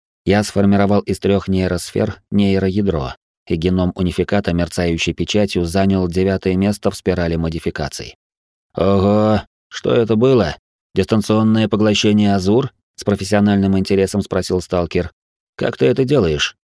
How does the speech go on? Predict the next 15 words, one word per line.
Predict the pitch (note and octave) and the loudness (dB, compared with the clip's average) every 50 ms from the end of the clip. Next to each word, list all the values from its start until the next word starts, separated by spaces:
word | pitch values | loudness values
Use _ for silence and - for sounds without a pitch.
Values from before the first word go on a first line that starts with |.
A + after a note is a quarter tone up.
| _ _ - | _ _ -6
Геном? | E2 E2 D#2 D#2+ F2+ A2+ C3+ C3+ - _ | -4 -4 -2 0 0 0 0 -2 -6 _
Десница? | - E2 D#2+ - F#2+ A#2+ C#3+ - G#2+ D#2 C2+ - _ _ _ _ _ - | -6 -6 -4 -2 -2 -4 -2 -2 -2 -4 -4 -6 _ _ _ _ _ -6
И | D#2+ D#2+ | -4 -2
каков | - F2+ - - - F2 | -2 0 2 2 2 2
радиус?» | F2 F2+ F#2+ F#2 G#2 G#2+ G#3+ - - - _ _ _ _ _ _ _ _ _ - | 0 -2 0 0 0 0 0 -2 -6 -12 _ _ _ _ _ _ _ _ _ -2
«Да», | G2+ G#2 C3 C3+ A2+ F2 D2+ C#2 - - _ _ _ - | 0 2 2 2 2 0 -2 -6 -10 -12 _ _ _ -4
не | F2+ F2 | -4 -4
стал | - - F2 F2 | -2 -2 -2 0
я | F2 E2+ | 0 0
вдаваться | E2+ E2+ F2+ F2 F2 E2+ - - E2+ | -2 -2 -2 -2 -2 -2 -4 -4 -6
в | D#2+ | -4
подробности. | - F2 E2 E2+ E2+ D#2+ E2 E2 - - - D#2 D2+ - _ _ _ _ _ _ _ _ _ - | -4 -4 -2 -2 -2 -2 -2 -4 -6 -6 -6 -6 -6 -8 _ _ _ _ _ _ _ _ _ -4
«Тебя | - G2+ G2+ A2 A2 G#2 | 0 2 2 4 2 2
это | G2 - G#2 | 2 2 2
удивляет?» | G#2 G2 G#2+ G#2 A2 B2+ C3+ C3 A2+ F#2+ - | 2 2 2 2 2 2 2 2 0 0 -2